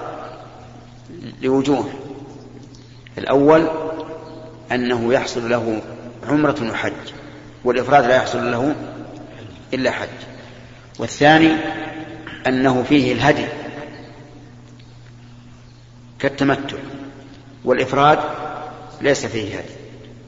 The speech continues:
اللهم إلا على سبيل التطوع، فهذا الباب مفتوح. وعليه فنقول الترتيب:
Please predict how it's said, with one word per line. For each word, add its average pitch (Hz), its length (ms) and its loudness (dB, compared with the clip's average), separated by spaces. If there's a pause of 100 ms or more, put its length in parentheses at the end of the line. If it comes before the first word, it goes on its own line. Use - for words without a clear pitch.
(720)
اللهم 123 320 0
إلا 123 220 2
على 117 120 6
سبيل 120 220 0
التطوع، 156 560 2
فهذا 123 420 2
الباب 143 220 4
مفتوح. 113 300 -4 (2500)
وعليه 123 340 4
فنقول 127 500 2
الترتيب: 123 480 0